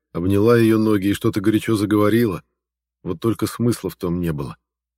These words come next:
Помещица брезгливо поморщилась и пинком отбросила ее от себя, а через минуту кнуты уже свистнули в воздухе.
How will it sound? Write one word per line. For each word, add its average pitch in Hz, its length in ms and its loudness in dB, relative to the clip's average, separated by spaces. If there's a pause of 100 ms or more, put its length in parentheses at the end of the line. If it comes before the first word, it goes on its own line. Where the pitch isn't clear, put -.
(340)
Помещица 92 580 -4
брезгливо 95 600 0
поморщилась 101 680 -2
и 101 40 -4
пинком 101 380 -2
отбросила 101 540 -2
ее 92 180 0
от 85 80 -6
себя, 80 320 -6 (640)
а 80 100 -8
через 90 320 -4
минуту 110 440 0
кнуты 101 380 -4
уже 95 280 -2
свистнули 87 580 -8
в 78 120 -8
воздухе. 78 500 -6